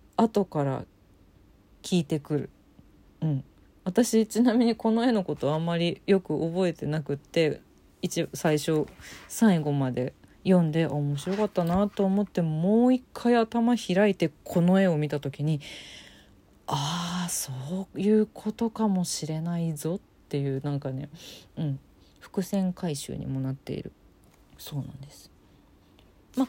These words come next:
最初のあらすじで言った通り、エンパイアステートビルにこのね、少年含め同級生と先生が、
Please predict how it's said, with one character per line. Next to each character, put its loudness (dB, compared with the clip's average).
最 2
初 0
の 4
あ 4
ら 4
す 0
じ 0
で 4
言 2
っ -2
た -2
通 0
り、 -2
エ 0
ン 0
パ 0
イ 2
ア 0
ス -14
テ 2
ー 2
ト -2
ビ 0
ル 0
に -2
こ -8
の -4
ね、 0
少 -2
年 0
含 0
め 0
同 2
級 -2
生 -4
と -10
先 -4
生 0
が、 -2